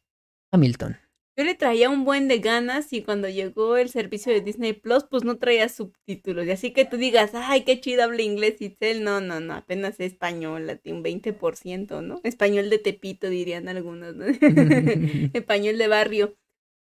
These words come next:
Speaker 2: Entonces, pues, esperé a que le pusieran los subtítulos, llegaron los subtítulos, pero llegaron otras cosas que ver, entonces la dejé, la dejé, y ya por fin la vi y dije, "No inventes".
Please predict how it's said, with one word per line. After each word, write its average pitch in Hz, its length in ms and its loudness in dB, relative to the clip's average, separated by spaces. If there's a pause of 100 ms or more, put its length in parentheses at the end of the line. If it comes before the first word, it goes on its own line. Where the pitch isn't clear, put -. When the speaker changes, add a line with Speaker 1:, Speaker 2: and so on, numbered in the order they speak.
(160)
Speaker 2:
Entonces, 277 520 0
pues, 226 300 4
esperé 240 360 4
a 302 80 4
que 320 140 -4
le 302 100 0
pusieran 254 380 -4
los 285 100 -2
subtítulos, 302 640 -4
llegaron 240 400 4
los 240 100 -6
subtítulos, 269 580 -2
pero 240 120 4
llegaron 226 340 6
otras 226 320 0
cosas 214 320 -2
que 220 160 0
ver, 302 220 2
entonces 285 280 -4
la 254 80 -4
dejé, 220 300 -2
la 240 140 -2
dejé, 240 580 -2
y - 120 -6
ya 320 180 2
por 247 160 2
fin 247 200 -4
la 214 140 2
vi 240 140 0 (100)
y 214 140 -14
dije, 214 320 -2
"No 262 480 2
inventes". 196 680 -2